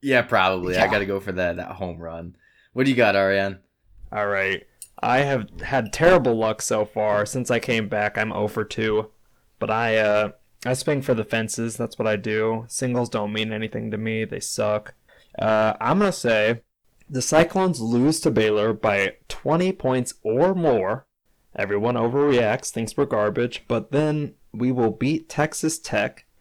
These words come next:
Speaker 3: who is ranked number twenty-five right now, by the way, at ten or more points.
Speaker 2: So basically,
Speaker 1: I
Speaker 2: the
Speaker 1: don't
Speaker 2: Cyclones are gonna do what the Gophers did and get killed at home in their first game and then go on the road and win their second game?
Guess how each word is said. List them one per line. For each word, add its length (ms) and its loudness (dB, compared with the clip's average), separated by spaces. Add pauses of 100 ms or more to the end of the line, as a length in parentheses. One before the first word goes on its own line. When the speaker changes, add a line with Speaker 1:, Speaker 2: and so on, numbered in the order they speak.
(200)
Speaker 3:
who 160 0
is 200 0
ranked 220 -4
number 180 -2
twenty-five 520 -4
right 160 -2
now, 140 -4
by 140 0
the 120 -2
way, 240 0 (540)
at 300 -2
ten 320 0
or 380 0
more 440 0
points. 680 -12 (440)
Speaker 2:
So 140 -12
basically, 340 -2
Speaker 1:
I 40 -2
Speaker 2:
the 80 -4
Speaker 1:
don't 120 0
Speaker 2:
Cyclones 500 0
are 60 0
gonna 260 -4
do 200 -6
what 140 -8
the 80 -8
Gophers 520 0
did 240 -4
and 340 -12
get 220 -8
killed 360 -2
at 100 -4
home 380 0
in 80 -10
their 100 -8
first 380 -4
game 360 -6
and 140 -8
then 320 -8 (460)
go 140 2
on 180 2
the 80 -6
road 320 2
and 160 -8
win 80 -6
their 140 -8
second 360 -4
game? 260 -2